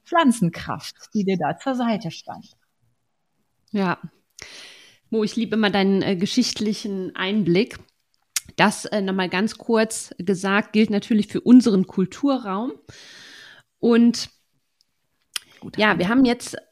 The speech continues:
Speaker 2: mal überlegt, wofür wir im Haushalt eigentlich Putzmittel benötigen. Mm, ich habe jetzt mal so bei mir <laughs> geschaut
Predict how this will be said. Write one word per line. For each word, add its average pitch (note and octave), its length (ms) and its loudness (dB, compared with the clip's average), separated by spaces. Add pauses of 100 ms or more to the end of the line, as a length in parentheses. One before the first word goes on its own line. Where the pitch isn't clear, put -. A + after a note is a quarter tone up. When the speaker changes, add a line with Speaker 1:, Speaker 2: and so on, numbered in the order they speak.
(120)
Speaker 2:
mal G#3 240 -2
überlegt, G#3 840 -2 (440)
wofür D4 640 -2
wir D#4 400 2 (360)
im G#3+ 220 0
Haushalt A3+ 760 -2 (100)
eigentlich G3 680 -2
Putzmittel - 560 -4
benötigen. A2 680 -8 (760)
Mm, G#3+ 380 4 (360)
ich - 160 -8
habe A3+ 140 -4
jetzt - 140 -6
mal F#3+ 260 2
so F#3+ 80 0
bei F3 240 0
mir B3+ 440 6 (120)
<laughs> - 140 -2
geschaut A3 680 2